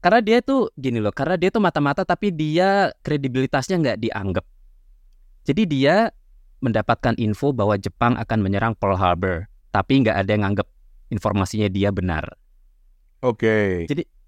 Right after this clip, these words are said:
Speaker 1: jadi bisa dibilang dia itu yang pertama menyampaikan, eh, kepada pihak, eh, sekutu bahwa,
Speaker 2: Mhm.
Speaker 1: eh, Jepang akan menyerang Pearl Harbor, tapi nggak ada yang, "Ah, dia tuh kan pemabuk, ah, kan tukang judi, ah, paling dia cari sensasi," kayak gitu.
Speaker 2: Hmm.
Speaker 1: Jadi nggak,
Speaker 2: Hmm.
Speaker 1: nggak ada yang nganggep dia.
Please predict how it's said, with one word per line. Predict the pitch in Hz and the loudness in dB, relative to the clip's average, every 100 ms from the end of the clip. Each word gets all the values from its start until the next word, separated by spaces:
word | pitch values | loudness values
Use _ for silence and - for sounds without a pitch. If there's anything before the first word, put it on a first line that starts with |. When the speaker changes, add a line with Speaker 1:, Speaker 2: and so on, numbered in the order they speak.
| _ _ | _ _
Speaker 1:
jadi | 156 | -2
bisa | 220 220 208 | 0 2 2
dibilang | 175 170 208 175 | 2 4 4 4
dia | 151 | 2
itu | 151 | 4
yang | 175 | 2
pertama | 143 135 143 | 0 0 2
menyampaikan, | 143 127 117 107 127 113 95 104 - - - - | 2 0 0 -2 0 -2 -2 -8 -12 -20 -20 -6
eh, | 104 | -4
kepada | 98 98 92 95 90 | -4 -4 -2 -2 -2
pihak, | - 92 90 85 85 | -2 -2 -2 -4 -6
eh, | 92 85 | -8 -6
sekutu | - 190 - 82 104 156 | 0 0 0 -2 0 0
bahwa, | 117 90 85 107 139 143 | 0 -2 0 0 0 0
Speaker 2:
Mhm. | 104 98 - _ - | -4 -8 -12 _ -4
Speaker 1:
eh, | 107 101 98 95 95 - - - | 0 2 2 0 -2 -6 -12 -12
Jepang | 98 - 123 | -10 0 0
akan | 107 113 | 2 0
menyerang | 107 101 104 | 2 2 0
Pearl | 92 | 0
Harbor, | 92 87 87 87 | 0 -2 -4 -4
tapi | - 110 | -2 -2
nggak | 95 90 | 0 -2
ada | |
yang, | 87 87 - 117 | -6 -8 -10 -2
"Ah, | 156 220 - 95 | 0 0 -2 -8
dia | 85 | -6
tuh | - | -4
kan | 110 101 | -2 -2
pemabuk, | 92 92 104 120 | -2 -2 -2 2
ah, | 151 | 2
kan | 160 127 131 | 2 0 -2
tukang | - 101 | -2 -2
judi, | 95 101 104 | -2 -2 0
ah, | 113 151 | 0 2
paling | 95 113 | 0 0
dia | 110 | -2
cari | - 90 | -2 -2
sensasi," | 95 92 90 - | -2 0 -2 -2
kayak | 95 95 | -6 -6
gitu. | - | -4
Speaker 2:
Hmm. | 104 90 | -2 -2
Speaker 1:
Jadi | 92 98 | -2 0
nggak, | 101 82 | 0 0
Speaker 2:
Hmm. | 98 90 | -4 -4
Speaker 1:
nggak | 80 | -4
ada | 80 82 | -2 0
yang | 82 80 | 0 -2
nganggep | 80 80 - | -2 -4 -6
dia. | 82 | -8